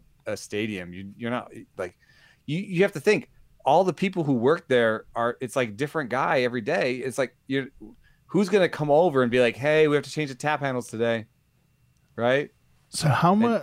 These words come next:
Speaker 2: how much do you think Stone has to pay for their, like, whole Stone bar thing?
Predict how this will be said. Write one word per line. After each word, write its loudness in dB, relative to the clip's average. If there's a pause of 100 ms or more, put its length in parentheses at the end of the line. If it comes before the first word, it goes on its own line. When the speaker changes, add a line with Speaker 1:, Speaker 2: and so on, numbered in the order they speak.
Speaker 2:
how -2
much 2
do 2
you 6
think 2
Stone 2
has 0
to -8
pay 0
for -2
their, -2 (480)
like, -2
whole 0
Stone 0
bar 0
thing? -12